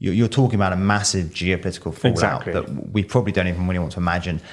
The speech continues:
Speaker 1: and that fundamentally it's not pragmatic or cost effective to prepare for. Um, it's also, yeah, it's also worth saying in that context that North Sea oil and gas is expensive to extract. It's,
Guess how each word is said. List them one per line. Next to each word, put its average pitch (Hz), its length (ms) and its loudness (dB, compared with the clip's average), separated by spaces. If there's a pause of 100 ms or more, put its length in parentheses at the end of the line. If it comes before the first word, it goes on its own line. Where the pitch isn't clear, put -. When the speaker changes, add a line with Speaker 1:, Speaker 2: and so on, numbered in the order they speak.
(100)
Speaker 1:
and 110 140 0
that - 80 -4
fundamentally 120 520 4
it's - 140 -2
not - 220 2
pragmatic 110 800 -2 (320)
or 110 500 2
cost - 340 0
effective - 600 -2
to - 120 -4
prepare 160 360 0
for. - 320 -8 (680)
Um, 95 480 2
it's - 140 0
also, 107 160 4
yeah, 98 80 4
it's 85 100 -2
also 95 140 0
worth 85 160 0
saying 90 220 -2
in 85 80 -2
that - 120 -2
context - 360 -4
that 82 80 0
North 113 220 4
Sea 104 140 0
oil 98 140 2
and 92 80 -2
gas 95 240 -2
is 104 80 0
expensive - 800 -4
to - 100 -12
extract. - 600 -8
It's, - 180 -12